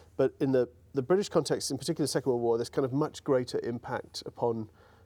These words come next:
um, Britain. You know, any notion of kind of Britain as a sort of island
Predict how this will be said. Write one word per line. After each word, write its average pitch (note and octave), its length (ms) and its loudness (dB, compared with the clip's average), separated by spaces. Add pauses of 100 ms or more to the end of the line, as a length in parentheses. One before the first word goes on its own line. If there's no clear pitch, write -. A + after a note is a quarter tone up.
um, A2+ 220 -6
Britain. F3 540 -2
You D#3+ 80 0
know, E3 100 4
any F3 200 2
notion D#3 320 0
of A#2+ 140 -4
kind C3 160 -2
of A#2+ 80 -4
Britain C3 180 0
as A2+ 80 -4
a A#2 60 -6
sort - 200 -4
of B2 40 -2
island A#2+ 640 -4